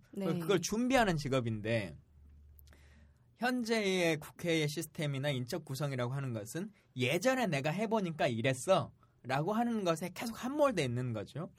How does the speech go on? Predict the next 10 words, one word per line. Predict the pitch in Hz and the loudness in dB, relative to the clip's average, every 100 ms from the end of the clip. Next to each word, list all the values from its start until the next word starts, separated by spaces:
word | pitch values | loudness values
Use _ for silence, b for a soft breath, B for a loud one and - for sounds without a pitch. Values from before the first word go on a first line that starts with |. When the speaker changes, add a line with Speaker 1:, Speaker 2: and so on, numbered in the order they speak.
| - - | -16 -8
Speaker 1:
음. | 170 | -6
Speaker 2:
그래서 | 165 143 | -4 -4
이것을 | 139 185 190 196 160 151 b b - | 2 2 4 2 0 -4 b b -12
조금 | - 214 240 226 196 | -4 -2 2 4 8
더, | 156 147 160 113 110 - - | 8 8 6 2 -4 -14 -12
어, | 120 113 117 | -8 -6 -6
보편 | - 190 254 226 | -2 0 0 -2
타당한 | - 269 269 262 233 | -2 2 4 4 4
정도의 | 196 175 165 | 2 4 2
수준으로, | 160 - 196 175 127 92 | 2 -2 -2 0 0 -2